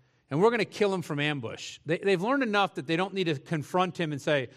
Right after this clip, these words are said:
"I'm gonna kill you, Samson," because everyone dies that does that. And so they're gonna come and ambush him, uh, knowing again that he's gonna have to leave through the main gate. So they're either right on the outside, right on the inside. There they sit.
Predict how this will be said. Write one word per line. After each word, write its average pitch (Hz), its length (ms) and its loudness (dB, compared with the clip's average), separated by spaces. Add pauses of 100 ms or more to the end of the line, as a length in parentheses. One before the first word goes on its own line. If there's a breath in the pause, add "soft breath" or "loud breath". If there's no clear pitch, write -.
(140 loud breath)
"I'm 226 120 2
gonna 277 140 2
kill 277 220 2
you, 175 160 0
Samson," 160 480 -2
because 151 260 -2
everyone 175 300 0
dies 147 300 2
that 131 100 -12
does 120 220 -6
that. 92 200 -10 (480)
And 143 120 -6
so 185 200 4
they're 185 220 4
gonna 247 160 0
come 202 400 0 (220 loud breath)
and 156 140 -4
ambush 190 460 0
him, 156 320 -2 (380 soft breath)
uh, 147 180 2
knowing 214 460 2
again 175 320 2
that 165 60 -2
he's 147 100 -4
gonna 165 100 -2
have 151 80 -4
to 143 100 -2
leave 175 340 2
through 202 100 -2
the 170 80 2
main 165 300 0
gate. 127 260 -2
So - 100 -8
they're 151 160 2
either 180 140 4
right 175 180 4
on 185 80 -4
the 170 120 2
outside, 196 520 2
right 160 140 0
on 156 80 -4
the 160 160 -4
inside. 151 500 0 (360 soft breath)
There 160 160 6
they 147 160 2
sit. 135 440 0